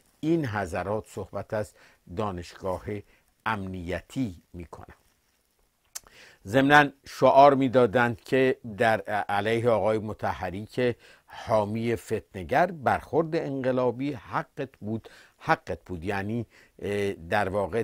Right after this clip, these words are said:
تصریحاً، اه، نشان دادند که حملهٔ قبلی به آقای مطهری هم کار حضرات بوده. به هر حال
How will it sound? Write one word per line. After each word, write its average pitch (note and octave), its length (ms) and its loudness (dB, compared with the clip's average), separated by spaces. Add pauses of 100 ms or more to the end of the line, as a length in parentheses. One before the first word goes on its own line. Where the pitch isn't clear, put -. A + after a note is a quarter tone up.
تصریحاً، A2 1300 -4 (520)
اه، A2+ 420 0
نشان G#2 480 -8
دادند B2+ 540 -2
که D#3 360 -4
حملهٔ G2+ 720 -6
قبلی F2+ 600 -4
به B2 260 -2 (420)
آقای G2+ 600 -2 (100)
مطهری F#2 800 -8
هم G2+ 280 -10
کار F2+ 400 -10 (360)
حضرات F#2 800 -4
بوده. E2 280 -16 (580)
به C3+ 80 4
هر C3+ 60 8
حال C#3+ 260 10